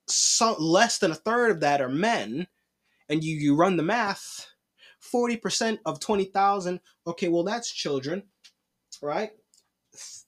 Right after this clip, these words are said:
A third of the deaths are women, so that leaves men with, like, thirty percent. That's five thousand. Oh, that's literally every adult male.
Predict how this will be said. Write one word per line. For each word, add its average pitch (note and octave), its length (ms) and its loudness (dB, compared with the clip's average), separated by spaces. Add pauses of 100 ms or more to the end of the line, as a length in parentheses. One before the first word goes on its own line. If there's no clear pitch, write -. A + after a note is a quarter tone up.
(140)
A D#3 80 0
third A#3 420 -2
of F3 80 -2
the D3+ 60 -2
deaths - 680 -2 (440)
are D3 120 4
women, E3 420 4
so E3 180 0
that F3 200 0
leaves D#3 400 0
men D#3+ 460 0
with, C#3 120 0
like, C#3 300 0
thirty F3+ 380 0
percent. G3+ 520 -4 (2250)
That's C#4+ 200 -4 (760)
five A3 180 -2
thousand. A#3+ 440 0 (520)
Oh, E4 180 -2 (1200)
that's - 340 -2 (300)
literally A#3+ 600 0
every A3+ 300 0
adult A3+ 300 2
male. C4 340 -2